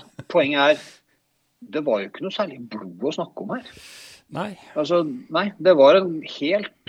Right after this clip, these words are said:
Speaker 2: kurant forbinding, og fyren trengte smertestillende, og så var det å komme seg til sykehuset med, liksom. Men,
Speaker 1: Mm.
Speaker 2: ja, nå hadde jo ikke det akkurat vært noe jævla prima sted å sette torniké. Eh, men, men
Speaker 1: Nei.
Speaker 2: uansett, da, så var det sånn, det var, det er noe av det styggeste jeg har sett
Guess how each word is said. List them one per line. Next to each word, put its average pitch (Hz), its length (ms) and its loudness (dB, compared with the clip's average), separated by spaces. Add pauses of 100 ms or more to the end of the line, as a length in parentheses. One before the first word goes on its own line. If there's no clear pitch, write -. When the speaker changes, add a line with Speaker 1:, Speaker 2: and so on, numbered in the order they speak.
(120)
Speaker 2:
kurant 131 400 0
forbinding, 131 480 -4
og 147 80 -8
fyren 143 560 -6
trengte 127 320 -4
smertestillende, 104 640 -10
og 151 120 -4
så 147 100 -6
var 110 100 -2
det 110 80 -6
å - 40 -8
komme 104 200 -8
seg 98 160 -12
til 101 160 -10
sykehuset - 320 -20
med, 170 160 -6
liksom. 156 240 -10
Men, 131 260 -2
Speaker 1:
Mm. 104 100 -10 (880)
Speaker 2:
ja, 113 180 -2
nå 135 140 0
hadde 117 160 4
jo 110 60 -2
ikke 143 100 4
det 127 80 6
akkurat 120 300 2
vært 101 180 -2
noe 127 80 -6
jævla 104 400 -6
prima 104 240 -6
sted 107 140 -8
å 107 40 -8
sette - 300 -8
torniké. 139 400 -8
Eh, 110 840 -6 (120)
men, 123 240 -2
men 127 340 -2
Speaker 1:
Nei. 135 100 0
Speaker 2:
uansett, 139 360 2
da, 151 80 0
så 147 160 -2
var 120 160 6
det 147 80 2
sånn, 135 240 -2
det 123 160 2
var, 147 160 4
det 127 540 -8
er 190 80 -4
noe 151 100 -2
av 123 60 -4
det 120 80 -6
styggeste 101 340 -8
jeg 104 80 -4
har 110 80 -6
sett - 300 -10